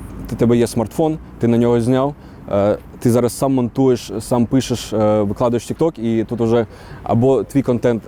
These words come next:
зайде людям, або ні, типу, все просто. Навіть якщо не зайде, ти просто р-,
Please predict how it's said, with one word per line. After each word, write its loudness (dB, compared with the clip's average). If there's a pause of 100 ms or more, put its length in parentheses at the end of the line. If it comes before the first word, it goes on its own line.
зайде 2
людям, 2
або 2
ні, 0
типу, -4
все 0
просто. -2
Навіть 2
якщо -2
не 4
зайде, 2 (240)
ти -4
просто 0
р-, 0